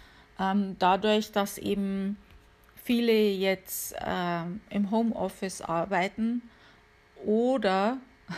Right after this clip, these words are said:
<laughs> äh, Filme streamen,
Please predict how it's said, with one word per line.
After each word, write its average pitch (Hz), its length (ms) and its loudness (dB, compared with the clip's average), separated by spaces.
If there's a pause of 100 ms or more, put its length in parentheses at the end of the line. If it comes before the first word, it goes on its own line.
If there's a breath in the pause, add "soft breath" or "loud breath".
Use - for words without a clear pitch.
(260 loud breath)
<laughs> - 800 -20
äh, 196 580 0 (1200)
Filme 262 380 2
streamen, 214 1000 2